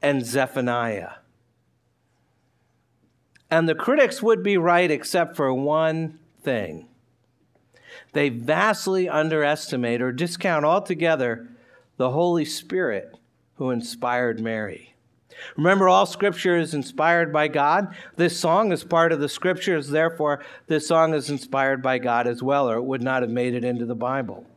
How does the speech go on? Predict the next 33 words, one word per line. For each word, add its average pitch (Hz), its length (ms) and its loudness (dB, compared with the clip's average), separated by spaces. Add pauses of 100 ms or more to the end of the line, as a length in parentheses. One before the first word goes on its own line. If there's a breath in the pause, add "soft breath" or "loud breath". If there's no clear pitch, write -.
(540 loud breath)
And 156 100 2
I've 160 200 4
divided 180 500 4
the 175 80 2
Magnificat 147 880 0
into 131 240 0
several 139 520 -2 (160 loud breath)
sections. 170 600 0
Each 220 240 0
is 202 200 0
simple, 180 560 0 (280 loud breath)
each 143 280 -2
is 135 120 -2
profound. 123 840 -2 (640 soft breath)
The 170 120 0
first 247 340 2
section 190 400 2
tells 175 380 4
us 190 240 0
what 165 240 2
God 156 280 4
has 143 280 0
done. 117 520 -2 (1080 loud breath)
That 131 160 -4
should 131 140 -4
be 123 120 0
the 113 100 -4
first 123 360 -4
blank 120 400 -4
there 110 200 -2
in 107 80 -4
your 104 180 -6
outline 101 580 -4